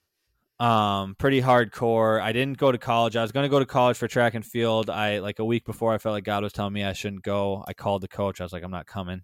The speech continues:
They're like, "What?" Um, and we, and so I'm being discipled. I hang out with them. I, I'm working. I live in my own apartment.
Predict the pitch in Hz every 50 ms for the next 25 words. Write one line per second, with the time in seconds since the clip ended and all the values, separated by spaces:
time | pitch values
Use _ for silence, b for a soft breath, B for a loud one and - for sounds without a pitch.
0 | _ - 82 87 82 82 85 - 85 87 87 87 90 92 _ - _ B B B
1 | B B B B B B B B B 120 123 127 123 123 123 120 117 120 117 117
2 | 120 - - - 127 123 120 117 117 113 113 113 110 107 113 117 113 113 113 113
3 | - - _ - 113 113 110 110 107 107 104 - - 117 107 107 107 101 107 113
4 | 110 110 - - 151 143 135 123 135 135 131 123 110 120 123 117 117 117 113 -
5 | 143 143 139 131 127 117 113 113 - 104 107 104 107 131 143 139 - - 143 139
6 | 139 135 135 131 127 98 110 107 101 104 107 117 117 120 120 117 113 113 107 104
7 | - - 131 131 131 123 127 127 127 123 120